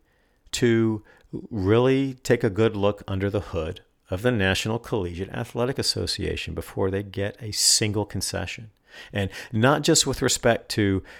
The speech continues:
putting into a federal bill some basic athletes' rights on health care and educational benefits and all that stuff, but looking at the organization as an organization, how it operates,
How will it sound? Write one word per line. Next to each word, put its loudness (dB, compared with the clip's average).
putting 2
into 2
a 2
federal 0
bill 2
some -2
basic -2
athletes' -4
rights 2
on -4
health -4
care -2
and -6
educational -2
benefits -8
and -6
all -4
that -2
stuff, -4
but 0
looking 4
at -4
the 0
organization 4
as 0
an 2
organization, 2
how 0
it -2
operates, 0